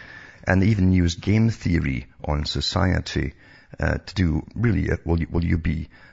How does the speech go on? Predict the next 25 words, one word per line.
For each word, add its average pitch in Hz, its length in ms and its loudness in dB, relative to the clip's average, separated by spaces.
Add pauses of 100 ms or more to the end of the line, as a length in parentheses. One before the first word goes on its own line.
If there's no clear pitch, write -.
(140)
uh, 67 500 -2
altruistic - 520 0
enough 78 240 0
to - 80 -8
donate - 280 -2
your 78 160 -4
organs 82 520 -2
so - 80 -4
that 76 160 -4
these 82 180 -4
guys 71 220 -4
can 71 100 -10
grab 69 260 -6
it - 80 -12
and 73 120 -8
sell 95 260 0
it - 140 -6
for - 100 -14
their 85 140 -12
pals? 73 480 -2 (220)
I - 40 -12
mean, 85 80 -4
stuff - 260 -2
like - 180 0
that. - 420 -2